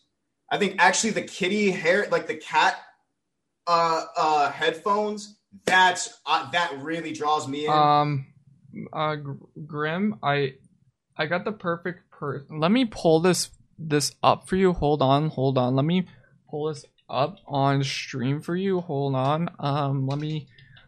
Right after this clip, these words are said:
Speaker 2: pull up the stream for one specific moment for y-, for you. Okay. Um, this is the behind the segment. We're gonna do it a little bit early for you. Oh, this, this person went offline, but she's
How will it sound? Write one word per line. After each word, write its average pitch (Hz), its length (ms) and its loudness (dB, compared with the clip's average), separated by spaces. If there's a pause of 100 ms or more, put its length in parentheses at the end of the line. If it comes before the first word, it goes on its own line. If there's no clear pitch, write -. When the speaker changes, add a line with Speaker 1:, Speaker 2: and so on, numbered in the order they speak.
Speaker 2:
pull 214 140 6
up 254 100 -6
the 403 100 10
stream 156 640 0 (140)
for 151 340 2
one 156 500 2
specific 170 640 -2
moment 131 500 -2 (280)
for 170 260 0
y-, 196 100 -6 (600)
for 196 140 -8
you. 240 200 -10
Okay. 160 560 -6
Um, 151 380 -8
this 175 180 -14
is 214 120 -10
the 220 80 -6
behind 165 520 -8
the 175 60 -6
segment. 165 460 -8
We're 165 100 -12
gonna 214 240 -4
do 180 160 -4
it 156 80 -6
a 139 60 -2
little 139 320 -2
bit 175 280 -4
early 151 360 -2
for 202 260 -6
you. 226 240 -2
Oh, 165 300 -2
this, 165 220 -6 (440)
this 180 140 -6
person 220 340 2
went 180 200 2
offline, 143 460 0
but 123 220 -8
she's 185 400 -12